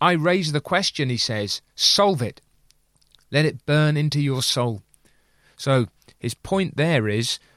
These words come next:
that the text is addressing all who make profession of being in Christ, and he says then that some who make no such profession, what does it say to you?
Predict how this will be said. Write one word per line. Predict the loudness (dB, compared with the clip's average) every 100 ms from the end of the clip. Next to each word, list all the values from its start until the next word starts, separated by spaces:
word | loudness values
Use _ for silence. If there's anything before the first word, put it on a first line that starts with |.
| _
that | -8
the | -8
text | -8 -4 -4 -4 -8 -6
is | -4 -4
addressing | -4 -2 0 0 -2 -2 -4 _ _ _ _
all | 0 2 2 2
who | 2
make | 2 0 -2 -6
profession | -6 -2 0 0 0 -2
of | -2 0
being | 2 2 -2 -6
in | -6 -6 -8
Christ, | -8 -4 -2 -2 -4 -10 _ _ -8
and | -6
he | -4
says | -2 -2 -2
then | -2 -2 -2
that | -2
some | 0 2 2 0 -2 -4 -6 -2
who | 0
make | 2 -2 -2
no | 0 2 2
such | -2 -4 -6 -10
profession, | -10 -4 -4 -2 -2 -4 -6 _ _
what | -4 -2 -2
does | -4 -4
it | -2
say | -2 -2 0 0 0 -4 _ _
to | -8
you? | -4 -2 -2 -4